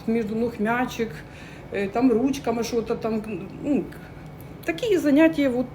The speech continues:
е, ну, вот такі вот. Это как бы считается лёгкие. Э, она дала мне программку, я в машине оставила, забыла просто.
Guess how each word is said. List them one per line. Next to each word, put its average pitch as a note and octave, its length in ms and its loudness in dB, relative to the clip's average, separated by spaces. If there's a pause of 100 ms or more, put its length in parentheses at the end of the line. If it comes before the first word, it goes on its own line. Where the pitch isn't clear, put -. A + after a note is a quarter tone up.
(160)
е, G3 240 2
ну, A3+ 260 0
вот G#3 240 -2
такі E3 340 -4
вот. - 180 -8 (520)
Это D#4+ 160 0
как C4+ 180 0
бы A3+ 80 -2
считается B3+ 460 2
лёгкие. C4 720 2 (1700)
Э, F#3+ 360 4 (420)
она A3 180 2
дала A3+ 200 6
мне A3 140 2
программку, A#3 500 2
я F3+ 60 4
в F#3 40 2
машине F#3+ 320 0
оставила, F#3+ 420 -4
забыла F#3 300 -4
просто. - 340 -12